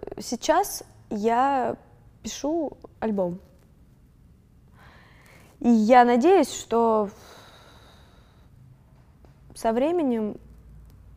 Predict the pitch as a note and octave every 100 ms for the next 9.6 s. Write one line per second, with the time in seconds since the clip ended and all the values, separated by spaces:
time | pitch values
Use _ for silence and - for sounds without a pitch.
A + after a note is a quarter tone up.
0 | - - - - - - - C4+ C#4 -
1 | C4+ C4+ - A3 - G3+ G3 G3+ - G#3
2 | G#3+ G#3 - F3+ E3+ F#3 G#3+ F#3 F3 D#3+
3 | E3 - - G#3 D4 - - - - -
4 | - - - G#3+ A3+ A3+ G#3+ G#3 G#3+ -
5 | B3 E4 C#4 A#3 A#3 A3 G3+ G3 G#3 G3+
6 | G3+ G3+ G#3+ C4+ F#4 A#3+ - G#3 - -
7 | - - - - G3+ G#3 A3+ A3+ D4 C4
8 | - A3 A3 - G#3+ G3+ G3+ G#3+ C#4 D4
9 | A3 G3 G3 G3 A3 C#4+